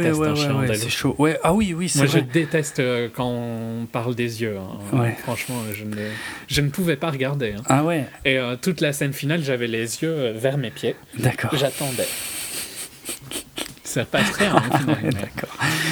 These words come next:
Speaker 2: Euh, bon, il y a quand même, ouais, il y a, euh,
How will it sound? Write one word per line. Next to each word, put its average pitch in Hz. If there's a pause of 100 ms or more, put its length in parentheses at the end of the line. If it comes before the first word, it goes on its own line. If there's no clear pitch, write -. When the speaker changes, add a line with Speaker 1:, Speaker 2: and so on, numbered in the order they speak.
(260)
Speaker 2:
Euh, 135 (1300)
bon, 143
il 131
y 143
a 135
quand 175
même, 190
ouais, 127 (400)
il 143
y 127
a, 127
euh, 104